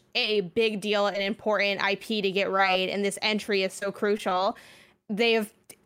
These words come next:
clearly shown that they're not worried about doing the delays on it. They wanna get it right, and that is the number one priority, which you can argue is the priority to have. I'm not necessarily saying that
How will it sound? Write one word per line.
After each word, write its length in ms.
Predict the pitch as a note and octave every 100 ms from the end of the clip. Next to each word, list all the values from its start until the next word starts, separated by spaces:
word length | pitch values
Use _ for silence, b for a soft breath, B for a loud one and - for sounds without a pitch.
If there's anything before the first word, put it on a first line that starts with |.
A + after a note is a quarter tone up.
| A#3+
clearly 300 | - C#4 C4
shown 220 | B3 B3
that 100 | A#3
they're 160 | G#3+ G#3+
not 400 | G#3+ G#3+ - G3
worried 320 | G#3 G#3+ G#3+
about 380 | G3+ F#3+ F#3+ F#3 - G3
doing 240 | F3 A3+ B3
the 60 | C4
delays 340 | C4+ C#4 C#4
on 220 | C4+ C4+
it. 220 | C#4 C#4
They 140 | - G3+
wanna 300 | F#3 F#3 G#3
get 140 | A3+
it 80 | A3+
right, 260 | A#3+ A#3+ F#3+
and 140 | F3+
that 100 | E3+
is 140 | F#3
the 60 | F#3+
number 140 | F#3+
one 140 | F#3+ F#3+
priority, 460 | G3+ F#3 A#3+ C4 C#4+
which 180 | - -
you 60 |
can 100 | B4
argue 300 | E4 B3 B3
is 340 | F#3 G#3+ - - -
the 180 | A3+
priority 480 | A3 G#3+ G3 G3+ F3+
to 80 | D#3+
have. 340 | E3 D#3 A#2 -
I'm 120 | G#3
not 160 | G#3+
necessarily 540 | A3 A3 G#3 G3+ F#3+ G3
saying 300 | A3 G3+ F#3
that 240 | F3 E3